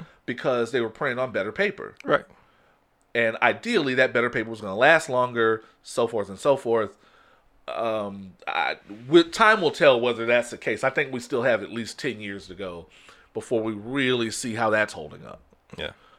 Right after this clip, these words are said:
Speaker 1: Um, but yeah, I, this N F, the thing that told me that N F Ts were bullshit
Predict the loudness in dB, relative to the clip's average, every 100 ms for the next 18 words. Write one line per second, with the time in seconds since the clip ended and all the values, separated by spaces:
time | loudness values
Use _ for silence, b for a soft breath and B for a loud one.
0 | b -4 2 4 6 4 0 -6 -14 _
1 | _ -2 2 2 2 0 0 -2 -4 -8
2 | -4 -4 -4 -10 B B -6 2 2 2
3 | 0 4 4 4 0 -2 -2 0 4 4
4 | 2 -4 -6 -6 -2 2 2 2 0 -2
5 | -4